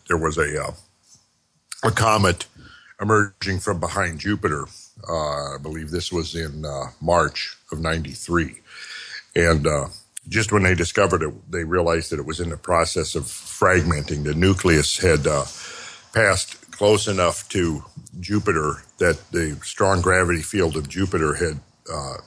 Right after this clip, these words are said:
essentially torn apart the nucleus. And so over the next three months, they tracked its, uh, its pathway through space. As the pieces began to separate, they were able to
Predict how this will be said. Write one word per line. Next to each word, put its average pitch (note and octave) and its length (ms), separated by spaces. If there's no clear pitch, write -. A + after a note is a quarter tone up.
essentially E2+ 400
torn F2 320
apart D2 400
the D#2+ 80
nucleus. C#2+ 640
And E2 200
so F2+ 380
over F#2 180
the F2+ 100
next F#2+ 360
three G2 200
months, F#2 400
they D#2+ 260
tracked F2 560
its, - 480
uh, C#2 380
its F#2 160
pathway F2 500
through D#2+ 240
space. F2 640
As E2+ 240
the D#2+ 80
pieces F2 460
began D#2+ 320
to D#2 80
separate, D#2 600
they F2+ 120
were E2+ 180
able D#2 200
to D#2 300